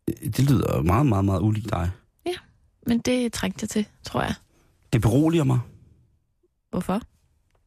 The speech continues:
Speaker 1: Jamen, øh, jeg tænker, du har jo altid, du skal jo til, til noget kor, eller har en polterappen, du lige skal arrangere, eller... Der, så at du har været hjemme hele weekenden og bare tullet, det synes jeg er, øh,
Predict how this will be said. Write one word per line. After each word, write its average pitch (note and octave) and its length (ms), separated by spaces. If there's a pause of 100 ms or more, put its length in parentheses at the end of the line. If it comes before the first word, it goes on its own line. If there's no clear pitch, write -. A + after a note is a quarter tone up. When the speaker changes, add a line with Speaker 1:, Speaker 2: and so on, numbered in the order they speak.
Speaker 1:
Jamen, G3 280
øh, D3+ 120
jeg C3+ 120
tænker, C3+ 260
du C3 120
har B2+ 140
jo A#2 60
altid, A#2 240
du A#2 80
skal A2 180
jo A2+ 80
til, A#2+ 300
til F#2 260
noget F2+ 260
kor, A2 460
eller F#2 260
har G2 100
en F#2+ 80
polterappen, G#2 480
du G2+ 60
lige G#2 100
skal A2 120
arrangere, G2 520
eller... F2+ 380 (640)
Der, B2 120 (760)
så B2 360
at A2 140
du B2+ 60
har A2+ 100
været A2+ 220
hjemme B2 260
hele B2+ 260
weekenden A2+ 540
og G2 140
bare G2+ 380 (140)
tullet, A#2+ 420 (100)
det A2+ 100
synes A2+ 220
jeg G2 160
er, F#2 360 (160)
øh, - 160